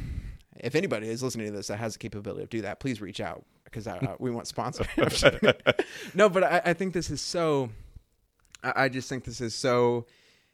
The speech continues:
so, so big and so important. Um, I, this might be a little tangent that might cut out. I was, uh, I had read this book maybe a year and a half ago by John Mark Comer on, on the Sabbath, and I,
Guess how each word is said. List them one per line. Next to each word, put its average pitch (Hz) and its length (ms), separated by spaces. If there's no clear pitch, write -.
so, - 280
so 139 320
big 120 240
and 110 140
so 123 180
important. 110 580
Um, 113 340
I, 135 300
this 117 420
might 113 160
be 113 80
a - 20
little 107 140
tangent 110 300
that 101 100
might 101 200
cut 107 120
out. 104 340
I 123 180
was, 117 400
uh, 104 340
I 120 100
had 117 120
read 131 160
this 117 120
book 113 360
maybe 117 280
a 107 40
year 110 220
and 110 80
a 107 40
half 110 220
ago 120 320
by 113 160
John 107 240
Mark 104 180
Comer 113 280
on, 104 180
on 107 180
the 101 80
Sabbath, 107 520
and 107 240
I, 101 180